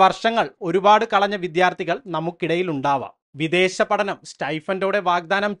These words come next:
ചെയ്യുമ്പോൾ അതിനുവേണ്ടി നടത്തപ്പെടുന്ന എക്സാം എത്ര പേർ എഴുതും എന്ന് ചിന്തിച്ചു നോക്കൂ. അത്രയും അഡ്മിഷൻ വിദേശത്ത് അവർക്ക് ഒരേ സമയത്ത് നേടിത്തരാൻ ആവുമോ? എൻ്റെ അഭിപ്രായത്തിൽ ഇല്ല എന്നുള്ളതാണ്.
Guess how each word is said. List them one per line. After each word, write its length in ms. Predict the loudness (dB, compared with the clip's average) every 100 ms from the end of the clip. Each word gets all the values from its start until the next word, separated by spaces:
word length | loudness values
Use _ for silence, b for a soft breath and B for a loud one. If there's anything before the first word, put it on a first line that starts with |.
| -6
ചെയ്യുമ്പോൾ 420 | -4 -4 -4 -8 _ -12
അതിനുവേണ്ടി 460 | -6 -4 -2 -2 -2
നടത്തപ്പെടുന്ന 540 | -4 -2 -4 -4 -6 -4 -6
എക്സാം 320 | -8 -2 -2 -2 -6
എത്ര 260 | -6 _ 0 2
പേർ 120 | 0 0 -2
എഴുതും 260 | 0 -2 -6
എന്ന് 300 | -6 -4 -4 -6 _ _ -4
ചിന്തിച്ചു 360 | -2 -2 -4 -6
നോക്കൂ. 240 | -6 -8 -20 _ b b -4
അത്രയും 280 | 2 2 2
അഡ്മിഷൻ 420 | -2 -8 -8 -8 -10 -10
വിദേശത്ത് 520 | -6 -4 -4 -4 -4 -6 -8 -8
അവർക്ക് 280 | -8 -8 -12 -6
ഒരേ 260 | 2 2 2
സമയത്ത് 380 | 0 0 -4 -4 -2
നേടിത്തരാൻ 500 | -2 -2 0 0 -2 -2 0
ആവുമോ? 300 | 0 -2 -6 -14 _ _ _ _ -4 2
എൻ്റെ 160 | 6 6
അഭിപ്രായത്തിൽ 560 | 6 4 2 2 -4 -8 -8
ഇല്ല 200 | 0 6 6
എന്നുള്ളതാണ്. 480 | 4 2 2 0 -4